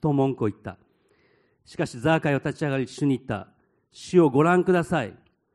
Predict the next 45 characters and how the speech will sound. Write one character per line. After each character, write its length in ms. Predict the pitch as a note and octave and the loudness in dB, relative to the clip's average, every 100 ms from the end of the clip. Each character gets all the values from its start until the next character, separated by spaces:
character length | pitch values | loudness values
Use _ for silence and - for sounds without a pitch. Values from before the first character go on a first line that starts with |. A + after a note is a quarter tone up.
| _ _ _ - | _ _ _ -8
私 320 | B2+ D3 C3+ | -4 -4 -4
は 80 | A#2+ | -4
財 280 | B2+ E3 F3 | 0 0 0
産 240 | F3 D#3 | 2 0
の 80 | C3+ | 0
半 380 | - E3+ E3 D#3 | -2 0 2 2
分 220 | D3 C3+ | 2 2
を 280 | D3 - A2+ | 2 -2 -6
貧 440 | A#2 B2 D3+ D#3 | -6 -6 -6 -8
し 280 | - E3+ D#3 | -8 -12 -12
い 20 | |
人 180 | - D3 | -8 -8
た 140 | C3 | -6
ち 120 | - B2 | -8 -8
に 100 | C3 | -6
施 300 | B2 A#2+ A2+ | -6 -6 -8
し 120 | A2+ | -8
ま 100 | G2+ | -10
す。 220 | - _ _ _ _ _ _ _ - | -12 _ _ _ _ _ _ _ -10
誰 180 | C#3 | -8
か 140 | C#3+ C#3 | -6 -6
か 140 | C3+ | -4
ら 240 | C#3 D3+ B3+ - _ | -4 -6 -8 -18 _
奪 300 | C3 C#3 E3 | -4 -4 -4
い、 160 | D#3+ - _ _ _ _ | -6 -12 _ _ _ _
脅 380 | A2+ - C#3+ A3 | -18 -4 0 0
し 100 | - | 0
取 140 | G3+ | -4
っ 20 | F#3+ | -2
た 80 | |
も 100 | D#3+ | 0
の 100 | D3 | 0
が 80 | C3 | 0
あ 40 | A#2+ | -2
れ 80 | |
ば、 220 | A2 C3 B2+ | -4 -6 -6
四 340 | A2+ D3 F#3 | -4 -2 -2
倍 200 | F#3 F#3 | -2 -2
に 120 | F#3 F3+ | -4 -6
し 60 | |
て 100 | D3 | -10
返 220 | - B2 | -10 -10
し 120 | G#2+ G#2 | -10 -12
ま 120 | F2 | -14
す。」 180 | _ | _